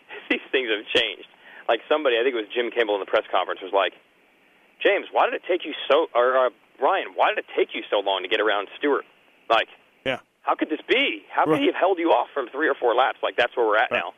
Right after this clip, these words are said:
Speaker 2: Did Jim ask him for his
Speaker 1: Um,
Speaker 2: jersey right after? Did Jim ask him for a jersey?
Speaker 1: <laughs> Yeah, he was complimenting him enough.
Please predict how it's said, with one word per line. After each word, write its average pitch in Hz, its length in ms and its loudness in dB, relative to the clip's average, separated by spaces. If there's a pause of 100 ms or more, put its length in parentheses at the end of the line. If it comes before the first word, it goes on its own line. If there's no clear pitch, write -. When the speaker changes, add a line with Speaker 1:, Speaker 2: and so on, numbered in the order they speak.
(160)
Speaker 2:
Did 143 120 -6
Jim 151 160 0
ask 139 180 -2
him 147 60 -6
for 101 140 2
his 98 100 4
Speaker 1:
Um, 95 60 2
Speaker 2:
jersey 139 260 0
right 147 220 -2
after? 143 220 -8
Did 135 180 -18
Jim 120 200 -10
ask 113 220 -8
him 113 60 -16
for 123 120 -12
a 113 40 -8
jersey? 120 320 -10 (1120)
Speaker 1:
<laughs> - 60 -14 (1080)
Yeah, - 80 2 (120)
he 113 280 -4
was 113 120 -8 (100)
complimenting 98 380 -2
him 92 100 -4
enough. 90 200 0